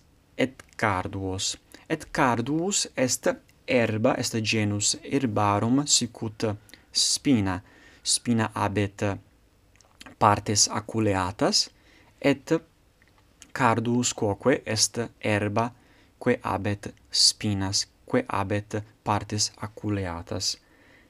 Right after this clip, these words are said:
et partes quae nocent homini qui opus facit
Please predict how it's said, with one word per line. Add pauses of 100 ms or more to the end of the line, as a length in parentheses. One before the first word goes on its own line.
(140)
et
partes (800)
quae (320)
nocent (260)
homini (240)
qui (400)
opus
facit